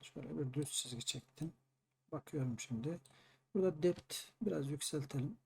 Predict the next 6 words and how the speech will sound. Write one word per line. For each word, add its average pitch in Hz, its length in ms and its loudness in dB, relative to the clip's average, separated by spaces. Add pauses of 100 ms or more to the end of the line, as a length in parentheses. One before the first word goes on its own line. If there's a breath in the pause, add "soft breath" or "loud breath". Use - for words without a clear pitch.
(1600)
Şuradan - 520 -4 (2000)
açalım. 135 500 -2
Hatta 127 380 -12
şöyle - 260 -12 (100)
biraz 120 360 -10
daha 127 240 0